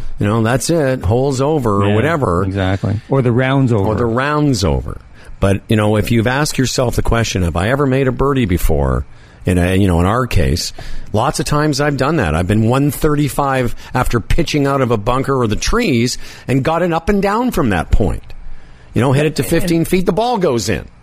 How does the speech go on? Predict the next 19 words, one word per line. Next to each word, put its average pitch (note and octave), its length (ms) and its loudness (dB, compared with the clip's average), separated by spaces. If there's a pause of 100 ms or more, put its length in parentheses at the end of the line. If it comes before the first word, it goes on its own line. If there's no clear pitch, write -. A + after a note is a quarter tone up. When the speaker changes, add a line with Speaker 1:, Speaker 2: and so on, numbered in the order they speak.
(480)
Speaker 2:
Oh, E3+ 100 2
exactly. F3+ 420 0
And, C3+ 160 2
and, D#3 180 2
you E3 60 2
know, E3 80 2
that's, E3+ 340 -2
there's C3+ 220 0
so F3+ 100 0
much F3+ 260 -2
gold C#3+ 320 0
in B2+ 100 4
what A#2+ 100 0
you A#2+ 80 0
were A#2+ 40 2
just A2+ 200 0
talking C#3+ 340 0
about. G#2+ 300 2
And, A2+ 240 2